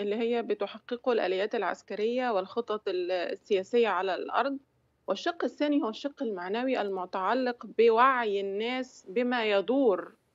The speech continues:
آه، على هذه الأرض. فربما ما يحدث على الأرض شيء، بينما ما يرسخ في عقل الناس وأذهانهم شيء آخر. الذي يقوم بهذه اللعبة هو الإعلام،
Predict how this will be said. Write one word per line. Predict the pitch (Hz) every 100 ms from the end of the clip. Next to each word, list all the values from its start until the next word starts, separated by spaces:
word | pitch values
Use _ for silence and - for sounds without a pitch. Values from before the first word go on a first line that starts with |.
| -
آه، | 185 175
على | 170 202 233
هذه | 233 175 196 196 -
الأرض. | - - - _ _ -
فربما | 214 190 262 262
ما | 240 226
يحدث | 254 240 214
على | 208
الأرض | 202 233 214
شيء، | 214 262 269 -
بينما | 202 214 233 220
ما | 240 247
يرسخ | 240 240 214
في | -
عقل | 202 226 220
الناس | 202 220 -
وأذهانهم | 180 196 226 208
شيء | 190 339
آخر. | 202 180 185 - _ _ _ -
الذي | 208 240 262
يقوم | 269 311
بهذه | 285 262 285 240
اللعبة | 233 226 240 208
هو | 233 233 -
الإعلام، | 185 - 175 202 220